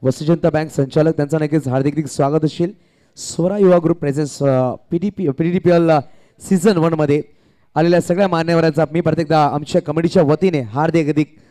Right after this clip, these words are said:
स्वागत करतोय. नक्कीच आपण पाहतोय एक, अ, अमूल्य व्यक्तिमत्व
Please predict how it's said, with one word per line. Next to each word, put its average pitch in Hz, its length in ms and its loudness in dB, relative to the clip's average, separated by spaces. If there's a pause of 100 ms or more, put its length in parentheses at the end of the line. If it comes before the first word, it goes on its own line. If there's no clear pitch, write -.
स्वागत 139 440 2
करतोय. 120 260 0 (920)
नक्कीच 139 200 -2
आपण 151 160 -2
पाहतोय 151 400 2 (140)
एक, 151 260 0
अ, 139 260 2 (1080)
अमूल्य 185 400 4
व्यक्तिमत्व 160 680 2